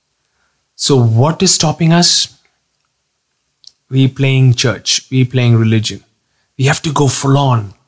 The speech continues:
after the reality. And how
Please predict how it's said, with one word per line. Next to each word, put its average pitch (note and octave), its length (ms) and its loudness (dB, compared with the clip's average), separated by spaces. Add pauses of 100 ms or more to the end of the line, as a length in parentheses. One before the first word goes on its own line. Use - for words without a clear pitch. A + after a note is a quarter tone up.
(200)
after A#2+ 200 -8
the A2+ 80 -2
reality. A2 540 -4 (1500)
And A2+ 540 2 (2000)
how D3+ 640 0